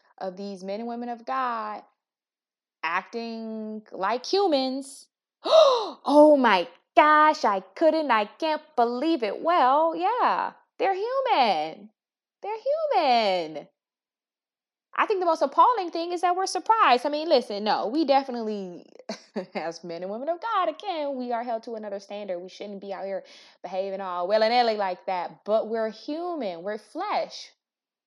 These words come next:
These flesh suits got you all messed up, which is why we shouldn't be leaning on them and having, establishing our relationship in Christ on them,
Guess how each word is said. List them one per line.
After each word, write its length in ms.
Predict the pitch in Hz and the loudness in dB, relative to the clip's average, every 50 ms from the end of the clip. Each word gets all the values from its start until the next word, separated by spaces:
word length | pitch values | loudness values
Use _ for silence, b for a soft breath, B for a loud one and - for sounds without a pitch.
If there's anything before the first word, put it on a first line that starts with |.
| _ _ | _ _
These 180 | - 330 - - | -18 -16 -16 -16
flesh 320 | - - 302 349 392 392 | -12 -6 -4 -4 -4 -4
suits 520 | - - - - 269 233 196 - - - - | -6 -12 -10 -8 -8 -8 -8 -10 -16 -18 -10
got 280 | - 269 269 - - | -10 -10 -10 -10 -10
you 60 | - | -8
all 260 | 285 392 480 466 427 349 | -8 -6 -6 -8 -6 -4
messed 380 | 285 247 233 - - - - | -4 -4 -6 -6 -12 -8 -6
up, 280 | 190 156 123 101 - _ b b b b b b b | -6 -6 -6 -8 -10 _ b b b b b b b
which 160 | - 311 - | -14 -12 -12
is 100 | 339 294 | -12 -12
why 340 | 285 262 311 311 320 311 311 | -6 -6 -4 -2 0 -2 -2
we 160 | 302 294 294 | -4 -4 -8
shouldn't 440 | 285 - - 311 302 311 302 - 247 | -10 -8 -8 -8 -8 -8 -10 -10 -8
be 180 | 262 269 262 247 | -8 -8 -6 -6
leaning 460 | 240 240 247 254 254 254 247 240 240 | -8 -8 -8 -8 -8 -8 -8 -8 -10
on 320 | - 226 226 226 226 226 | -8 -10 -10 -8 -8 -10
them 260 | 214 214 214 208 208 | -10 -8 -10 -10 -10
and 120 | 196 208 202 | -10 -12 -12
having, 520 | 196 - 220 226 233 226 220 226 214 214 | -14 -14 -12 -10 -10 -10 -10 -10 -10 -10
establishing 640 | 214 202 - _ 220 214 220 220 220 220 - 220 208 | -12 -14 -10 _ -10 -8 -8 -10 -10 -12 -12 -14 -12
our 120 | 202 190 | -10 -10
relationship 580 | 185 180 185 196 208 202 - 202 - - 190 - | -8 -8 -8 -10 -10 -10 -14 -16 -14 -16 -16 -16
in 80 | 170 170 | -18 -20
Christ 480 | - - - 208 233 262 262 262 - - | -20 -14 -12 -10 -10 -10 -10 -12 -16 -20
on 220 | 185 170 165 165 | -20 -18 -18 -20
them, 320 | 156 151 180 170 170 190 | -20 -20 -20 -20 -20 -20